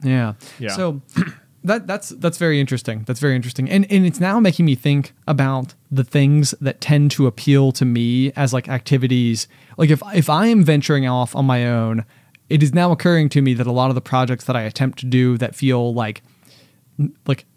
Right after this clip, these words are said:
Speaker 1: maybe outside of the box or maybe a little bit ambitious, they are things that I've always been able to do on my own,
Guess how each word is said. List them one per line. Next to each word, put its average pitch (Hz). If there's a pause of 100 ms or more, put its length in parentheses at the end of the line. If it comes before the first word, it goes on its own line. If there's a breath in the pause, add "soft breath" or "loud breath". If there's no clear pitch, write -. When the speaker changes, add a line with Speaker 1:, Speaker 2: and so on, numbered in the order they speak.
Speaker 1:
maybe 143
outside 135
of 131
the 117
box 110
or 120
maybe 135
a 127
little 123
bit 120
ambitious, 113 (260 soft breath)
they 160
are 160
things 151
that 135
I've 117
always 135
been 131
able 123
to 123
do 110 (840)
on 139
my 131
own, 123